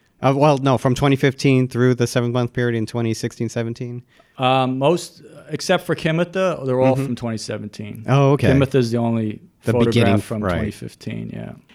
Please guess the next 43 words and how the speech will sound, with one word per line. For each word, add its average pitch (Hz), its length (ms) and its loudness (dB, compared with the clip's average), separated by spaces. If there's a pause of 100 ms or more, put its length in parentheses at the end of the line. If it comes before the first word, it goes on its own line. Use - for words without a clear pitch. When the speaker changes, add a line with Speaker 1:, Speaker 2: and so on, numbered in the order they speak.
(140)
Speaker 1:
And 175 240 4
then, 190 200 6
so, 180 280 2
uh, 139 300 2
you, 139 220 0 (240)
so - 120 -2 (160)
you 127 180 2
can't 143 280 0
see 127 180 0
it 160 180 0
'cause 92 240 -10
we're 87 140 -8 (260)
<laughs> - 300 2
on 143 160 4
a 110 40 2
Speaker 2:
Yeah. 117 220 6
Speaker 1:
podcast, 107 280 2
but 117 80 2
Speaker 2:
Uh-huh. 110 80 4
Speaker 1:
we'll, 120 280 2
we'll 117 100 4
obviously 123 360 2
link 110 240 0
to - 140 -6
your 92 200 -4
website 101 320 -4
as 92 140 -4
well. 107 400 0 (440)
You 131 120 2
did 131 140 2
this 120 160 0
beautiful 123 680 4
portfolio 107 680 0
box 90 460 -2
of 87 160 -6
tipped-in 104 440 -2
prints 87 560 -8
Speaker 2:
Mm-hmm. 110 360 0 (160)
Speaker 1:
that 101 220 0
comes 120 440 0
with 107 300 0
a 98 100 0
booklet. 113 540 -2